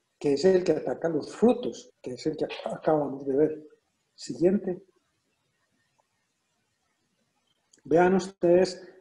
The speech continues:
lo que hace este insecto. Todas las puntas de, de las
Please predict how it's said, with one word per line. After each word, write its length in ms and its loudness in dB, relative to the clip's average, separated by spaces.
lo 180 0
que 140 -2
hace 420 0
este 220 -6
insecto. 540 -6
Todas 300 2
las 180 0
puntas 680 -2
de, 260 4
de 200 -6
las 180 -6